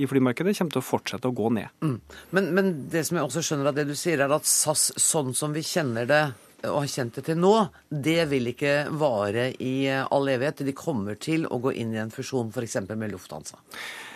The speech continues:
Speaker 1: Ja, vi har jo gått til Stortinget og bedt om fullmakt til å, eh, selge sas hvis vi finner en slik, eh, løsning. Eh, men det er vel ikke noe hemmelighet at det står ikke beilere i kø ut på trappa her, eh, og det å,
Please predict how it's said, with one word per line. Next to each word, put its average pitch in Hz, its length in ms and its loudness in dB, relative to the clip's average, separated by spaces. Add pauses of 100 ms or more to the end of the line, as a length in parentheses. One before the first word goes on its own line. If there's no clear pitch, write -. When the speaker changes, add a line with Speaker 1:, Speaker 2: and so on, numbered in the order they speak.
(320)
Speaker 1:
Ja, 180 140 10
vi 175 100 10
har 190 160 12
jo 147 80 8
gått 147 240 0
til 151 80 0
Stortinget 123 340 2
og 123 60 4
bedt 117 160 2
om 131 80 0
fullmakt 110 540 0
til 123 180 2
å, 120 320 4 (260)
eh, 123 400 -6
selge 117 360 0
sas 117 240 -2
hvis 120 160 -6
vi 123 80 0
finner 113 260 -2
en 120 60 -2
slik, 113 360 -6
eh, 120 140 -2 (160)
løsning. 151 480 0 (500)
Eh, 127 240 0
men 127 140 2
det 123 60 4
er 117 40 2
vel 117 120 2
ikke - 80 -8
noe 160 100 0
hemmelighet 117 240 -2
at - 60 -14
det 127 100 -4
står 117 160 -6
ikke 127 340 0 (300)
beilere 107 500 0
i 110 40 -8 (240)
kø 113 380 0
ut - 120 -12
på 117 200 -2
trappa 123 320 0
her, 208 200 0
eh, 127 460 0
og 127 200 -2
det 120 120 2
å, 123 260 2